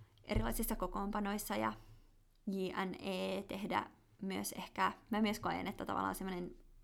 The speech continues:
ö, niin kuin oman soittimen, oman musiikin kehittäminen, semmonen tietynlainen tutkimus, ö,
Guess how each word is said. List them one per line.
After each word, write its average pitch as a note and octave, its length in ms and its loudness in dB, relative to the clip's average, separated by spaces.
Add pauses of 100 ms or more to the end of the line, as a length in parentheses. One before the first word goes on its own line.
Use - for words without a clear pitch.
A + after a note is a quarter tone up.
(120)
ö, E3+ 420 -4 (720)
niin F3+ 160 -4
kuin - 300 -4 (920)
oman F3+ 720 2 (380)
soittimen, - 640 -2
oman F#3 260 0
musiikin F3 460 -4
kehittäminen, F3+ 600 -6
semmonen F3 420 -6
tietynlainen F3+ 400 -2
tutkimus, - 640 -8 (300)
ö, D#3 340 -6